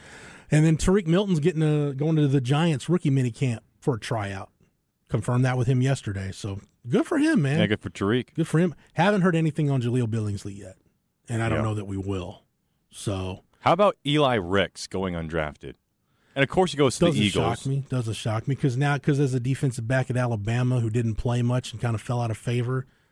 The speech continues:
Speaker 1: you gotta wonder what Nick Saban told scouts and personnel when they asked him.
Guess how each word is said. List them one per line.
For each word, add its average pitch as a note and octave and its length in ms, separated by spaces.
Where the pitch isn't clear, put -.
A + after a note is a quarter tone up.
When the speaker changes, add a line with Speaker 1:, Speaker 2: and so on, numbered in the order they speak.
Speaker 1:
you A#2 100
gotta A#2 200
wonder A#2 260
what A2+ 200
Nick A2+ 180
Saban A2+ 480
told A2+ 480
scouts A2 480
and G#2 160
personnel G#2+ 480
when A2 100
they G#2 120
asked G#2 300
him. B2 180